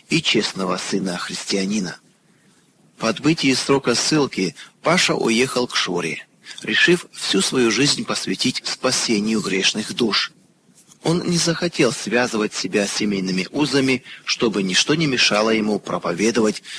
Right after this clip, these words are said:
благую весть Бога людям, то самое Евангелие, которое его и многих погибающих переродило.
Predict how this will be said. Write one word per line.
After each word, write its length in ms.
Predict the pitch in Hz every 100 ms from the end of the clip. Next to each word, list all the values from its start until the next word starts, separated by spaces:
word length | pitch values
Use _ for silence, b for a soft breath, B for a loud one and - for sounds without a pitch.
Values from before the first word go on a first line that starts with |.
| B -
благую 440 | 98 104 156 143
весть 360 | 107 110 - -
Бога 460 | - 113 101 92
людям, 560 | 64 98 135 131 131 113 B B B B
то 140 | -
самое 400 | 92 - 95 90
Евангелие, 760 | 85 87 95 107 117 101 98 87 - B
которое 580 | - 107 156 165 165 147
его 460 | 131 120 117 151 151
и 120 | 110
многих 500 | 104 139 135 127 -
погибающих 880 | 104 98 104 101 110 110 - 110 -
переродило. 840 | - 95 98 104 98 104 98 87